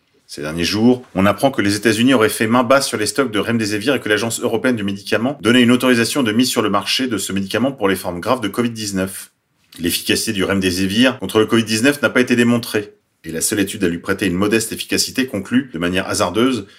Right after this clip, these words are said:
que son usage permettrait une sortie d'hospitalisation plus rapide de quelques jours, critère d'évaluation qui ne figurait d'ailleurs pas dans la version initiale du protocole. Il est d'usage d'utiliser les antiviraux à un stade précoce des infections virales,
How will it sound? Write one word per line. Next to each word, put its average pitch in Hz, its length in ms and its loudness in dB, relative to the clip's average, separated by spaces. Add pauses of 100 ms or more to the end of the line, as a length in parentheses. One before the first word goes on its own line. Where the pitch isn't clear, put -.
(180)
que 101 120 -4
son 110 160 0
usage 110 280 2
permettrait 110 360 0
une 113 100 2
sortie 113 300 -2
d'hospitalisation 104 680 -2
plus 127 120 -4
rapide 127 320 -2
de 107 80 -4
quelques 123 320 -2
jours, 95 400 -4 (320)
critère 110 320 0
d'évaluation 104 420 -2
qui 98 120 -10
ne 185 80 0
figurait 98 320 -4
d'ailleurs 101 260 -2
pas 135 140 2
dans 131 100 0
la 98 80 2
version 98 280 -2
initiale 113 260 -2
du 101 80 -6
protocole. 80 640 -4 (840)
Il 73 100 -10
est 76 60 -6
d'usage 82 300 -2
d'utiliser 85 360 -6
les 85 160 -2
antiviraux 90 480 -4
à 85 40 2
un 82 40 -2
stade - 220 -8
précoce 98 300 -2
des 87 80 -4
infections 87 360 -6
virales, 87 460 -2